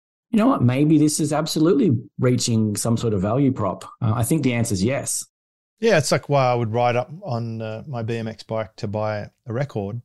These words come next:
Speaker 2: when I could hear it on the radio, maybe, <laughs> if they play it. <laughs>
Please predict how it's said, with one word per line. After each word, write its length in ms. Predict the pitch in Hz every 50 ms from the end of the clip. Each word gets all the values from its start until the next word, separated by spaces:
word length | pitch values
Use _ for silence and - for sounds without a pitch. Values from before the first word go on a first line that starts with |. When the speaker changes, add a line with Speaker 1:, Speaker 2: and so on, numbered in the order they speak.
| _ 127
Speaker 2:
when 160 | 110 110 107
I 40 | 107
could 180 | - - 117 95
hear 180 | 117 113 113
it 20 | 107
on 80 | 101
the 60 | 101 101
radio, 380 | 104 110 123 120 110 101 95 92
maybe, 440 | 98 113 123 123 110 104 120 135 -
<laughs> 180 | 120 117 -
if 120 | - - -
they 120 | 113 113
play 260 | - - 120 117 110 120 135
it. 280 | - - - - 175 160
<laughs> 240 | 175 196 - - -